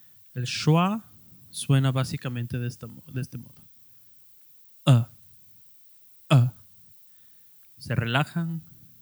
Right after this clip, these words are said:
sueltan los labios un poco <laughs> y, y realizamos ese sonido. Eh, el schwa.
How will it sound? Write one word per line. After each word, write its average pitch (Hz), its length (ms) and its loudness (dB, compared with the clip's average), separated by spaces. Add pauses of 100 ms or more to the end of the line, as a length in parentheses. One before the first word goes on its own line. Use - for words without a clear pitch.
(140)
sueltan 139 760 0
los - 480 -20 (500)
labios 156 560 -4
un 147 100 -10
poco 143 420 -10 (1300)
<laughs> - 300 6
y, 135 400 4
y 131 60 2
realizamos 120 540 0
ese 117 200 -6
sonido. - 340 -10 (880)
Eh, 117 580 2 (420)
el 127 140 2
schwa. - 460 -6